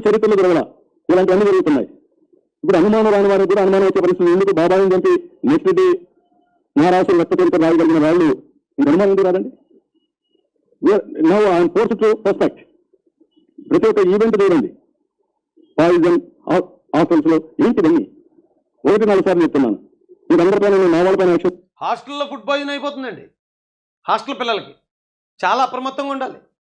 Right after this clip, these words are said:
Speaker 2: క్షుద్ర శక్తులు ఉన్నాయి ఈ రాష్ట్రంలో, దొంగనా కొడుకులు ఉన్నారు ఇక్కడ. ప్రభుత్వం మీద బురద జల్లడానికి ఎంతమందినైనా చంపేస్తారు, చిన్న పిల్లలైనా చంపేస్తారు వాళ్ళు. చంపేసి ఒక ప్రభుత్వ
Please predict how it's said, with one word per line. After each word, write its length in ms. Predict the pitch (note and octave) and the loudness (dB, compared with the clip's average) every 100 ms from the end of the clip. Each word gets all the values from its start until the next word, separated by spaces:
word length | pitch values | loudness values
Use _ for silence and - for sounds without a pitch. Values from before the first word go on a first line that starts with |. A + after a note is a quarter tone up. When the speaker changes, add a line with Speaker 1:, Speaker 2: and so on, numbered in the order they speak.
| _ _ _ _ _ _ _ _ | _ _ _ _ _ _ _ _
Speaker 2:
క్షుద్ర 380 | - G3 F3 B3+ | -8 -8 -6 -4
శక్తులు 240 | D4 D4 C#4 | -6 -6 -8
ఉన్నాయి 160 | C#4+ C4 | -6 -4
ఈ 20 | A3+ | -4
రాష్ట్రంలో, 400 | A3+ A#3+ A3 - _ _ _ _ _ _ - | -6 -8 -12 -14 _ _ _ _ _ _ -10
దొంగనా 440 | D#3+ G3 B3 C4 D4 D#4 | -6 -4 -2 -2 -2 -4
కొడుకులు 260 | D4 D4 C#4+ | -8 -8 -6
ఉన్నారు 160 | C#4+ | -8
ఇక్కడ. 160 | G#3 D#3 - _ _ _ _ _ - | -8 -14 -20 _ _ _ _ _ -12
ప్రభుత్వం 440 | G3 C#4 C#4+ D4+ D4 | -10 -10 -8 -6 -4
మీద 120 | D4+ B3+ | -4 -2
బురద 180 | C4+ C4 | -4 -2
జల్లడానికి 460 | D4 C#4+ C#4+ B3 C4 A3 - G#3 | -4 -4 -6 -6 -8 -8 -10 -6
ఎంతమందినైనా 600 | C4 C4 C4+ C4+ D4 D#4 D4+ | -6 -4 -4 -2 -4 -4 -4
చంపేస్తారు, 420 | C#4 C4+ C4 E3 - - | -4 -6 -6 -8 -12 -8
చిన్న 140 | B3+ C#4 | -4 -2
పిల్లలైనా 400 | C4+ C#4+ D#4 D#4+ C#4+ | -2 -2 -2 -4 -6
చంపేస్తారు 340 | C4+ B3+ A#3 E3 | -6 -6 -6 -8
వాళ్ళు. 160 | - _ _ _ _ - | -12 _ _ _ _ -6
చంపేసి 420 | A#3 B3+ D#4 C#4+ B3+ G#3 - - A#3+ | -6 -4 -6 -6 -6 -8 -12 -10 -6
ఒక 80 | C#4+ | -4
ప్రభుత్వ 320 | B3+ B3+ D#4 | -4 -4 -6